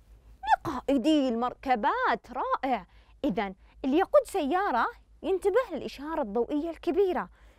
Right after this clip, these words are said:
اللي فيها ثلاث ألوان، إذا شافها أحمر يقف، إذا شافها أصفر يستعد، إذا شافها أخضر ينطلق. أما الذي يقف على أقدامه ويريد قطع الشارع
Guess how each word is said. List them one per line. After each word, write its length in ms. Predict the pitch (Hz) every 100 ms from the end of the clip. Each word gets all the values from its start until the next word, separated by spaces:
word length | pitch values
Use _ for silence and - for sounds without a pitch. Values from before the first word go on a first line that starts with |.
| - 214
اللي 140 | 214
فيها 220 | 233 226
ثلاث 500 | - 214 214 233 339 - 330
ألوان، 600 | 311 320 427 453 240 - _ _ - - - - - - - - - - - - - - - - - - - - -
إذا 140 | 185
شافها 300 | 180 185 - -
أحمر 420 | - 339 453 453
يقف، 380 | 220 - 208 - - 175
إذا 160 | 160
شافها 340 | - - - -
أصفر 320 | 269 - 320
يستعد، 600 | 311 330 370 285 302 - - _ _ -
إذا 100 | -
شافها 280 | - 262 349
أخضر 460 | 339 - 349 415 403 _ _ 175
ينطلق. 760 | 165 180 160 285 262 220 - - - - - - -
أما 500 | 392 392 247 180 175 - - -
الذي 320 | 170 160 160
يقف 280 | 262 - 339
على 160 | 330 392
أقدامه 600 | 339 - 277 294 262 254
ويريد 420 | 175 180 175 180 -
قطع 320 | 311 403 403 320
الشارع 760 | - - 294 254 196 175 165